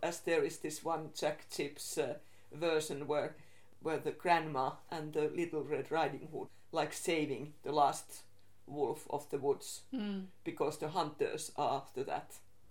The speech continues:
Speaker 2: I'm so glad that you brought this up, Helly. It's so close to my heart because, as you say, that is the most common story in, you know, in, in Norway and in so many different countries, in Afghanistan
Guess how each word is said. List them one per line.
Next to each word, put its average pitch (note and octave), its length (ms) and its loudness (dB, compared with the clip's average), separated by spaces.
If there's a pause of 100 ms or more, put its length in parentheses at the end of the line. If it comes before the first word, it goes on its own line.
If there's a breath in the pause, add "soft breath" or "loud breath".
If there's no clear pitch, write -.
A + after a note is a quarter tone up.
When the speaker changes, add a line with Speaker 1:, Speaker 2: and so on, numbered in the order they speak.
(300 loud breath)
Speaker 2:
I'm A3+ 160 -2
so A#3+ 320 2
glad G#3+ 300 2
that G#3 100 -2
you G#3+ 80 -4
brought G#3 300 -4
this F#3 180 -6
up, F3+ 200 -4
Helly. F#3+ 240 -2
It's - 160 -8
so G3+ 200 0
close G3+ 500 -6 (100)
to G3+ 80 -4
my F3+ 220 -2
heart F#3+ 600 -4
because, F#3+ 580 -2 (520 loud breath)
as G3+ 180 -2
you G#3 80 -4
say, F#3+ 460 2 (160)
that G#3+ 300 -2
is G3+ 280 -4
the A3+ 120 -10
most F3+ 440 -6
common F#3+ 320 -6
story G3+ 540 -2
in, F#3 440 -6
you G3+ 140 -8
know, F3+ 280 -6 (180)
in, F#3 160 -6 (320)
in F3+ 240 -8
Norway F#3+ 400 -2
and F#3 160 -4
in F3+ 100 -6
so A3+ 220 -4
many G#3+ 200 -4
different F#3+ 340 -8
countries, D#3+ 540 -12
in F3 80 -12
Afghanistan F3 840 -12